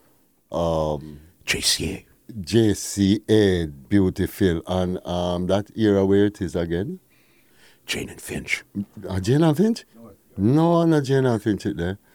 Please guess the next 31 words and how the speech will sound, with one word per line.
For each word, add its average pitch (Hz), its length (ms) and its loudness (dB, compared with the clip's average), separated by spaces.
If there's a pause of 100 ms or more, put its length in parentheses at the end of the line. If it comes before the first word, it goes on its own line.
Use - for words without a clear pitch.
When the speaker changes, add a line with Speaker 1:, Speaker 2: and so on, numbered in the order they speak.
(240)
Speaker 1:
Get 123 260 6
away 90 360 4
from 76 320 -6
me. 69 100 -8 (1200)
Wait, 131 320 2
name 135 260 2
some 120 300 0
York? 117 520 0 (140)
Speaker 2:
North 117 380 2
Speaker 1:
North 139 380 4
Speaker 2:
York. 78 500 0
Speaker 1:
York. - 0 - (440)
Right. 80 500 0
So 117 160 2
we'll 104 240 4
be 104 160 4
in 98 100 4
North 107 340 2
York 95 460 0 (320)
at 90 140 -4
the 85 80 -2
J 92 240 4
C 90 320 0
A - 20 -2
tomorrow 82 440 -4
night. 113 300 2
Me 92 140 0
and 87 140 2
Little 101 180 2
John, 101 460 2
I - 160 -6